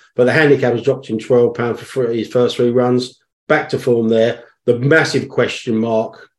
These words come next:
uh, he's sixteen to one, which is a big price. It's a massive price, in fact, if it was good ground, but it isn't, aunties and uncles. But, yeah, I mean, if, if, if they run him and they deem the ground's okay for him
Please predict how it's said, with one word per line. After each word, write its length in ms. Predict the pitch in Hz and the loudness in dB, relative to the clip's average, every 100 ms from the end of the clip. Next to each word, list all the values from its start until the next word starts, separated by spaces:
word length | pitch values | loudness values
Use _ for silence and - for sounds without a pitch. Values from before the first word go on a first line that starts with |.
| - | -6
uh, 140 | 104 | -4
he's 180 | 104 113 | -2 -2
sixteen 380 | 151 151 120 110 | -4 -2 -2 0
to 60 | |
one, 200 | 113 113 | 0 0
which 100 | 107 | -2
is 140 | 101 104 | -6 -10
a 40 | |
big 260 | 101 123 - | -2 -2 -2
price. 300 | - 120 107 | 0 0 -2
It's 100 | 101 | -8
a 40 | |
massive 360 | 104 127 - 101 | -4 -4 -6 -8
price, 240 | 110 95 | -8 -8
in 80 | 107 | -10
fact, 200 | 107 104 | -10 -10
if 80 | 101 | -10
it 40 | |
was 100 | 101 | -12
good 200 | - 110 | -8 -10
ground, 360 | - 92 98 - _ _ - | -8 -12 -12 -16 _ _ -4
but 100 | 107 | -2
it 100 | 117 | 0
isn't, 360 | 104 113 - - _ - | -2 -4 -8 -16 _ -14
aunties 300 | 98 104 98 | -12 -10 -8
and 100 | 110 | -4
uncles. 400 | 110 - 120 123 | -6 -4 -4 -2
But, 340 | 123 120 - - - _ _ _ _ | -2 -2 -6 -20 -20 _ _ _ _
yeah, 160 | 127 131 | 0 2
I 20 | |
mean, 180 | 123 147 | 4 2
if, 240 | - 160 143 | 2 0 2
if, 320 | 175 - - | 0 -2 -4
if 160 | 165 - | -4 2
they 140 | 143 | 2
run 240 | 139 165 170 | 4 6 6
him 320 | 165 123 - _ | 4 0 -12 _
and 100 | 123 | 0
they 100 | 120 123 | 0 4
deem 240 | 143 131 | 4 4
the 60 | 127 | 4
ground's 380 | 135 131 123 | 2 2 2
okay 420 | 127 123 - 135 131 | 2 2 2 2 2
for 180 | 120 | 0
him 320 | 104 123 151 | 0 0 -4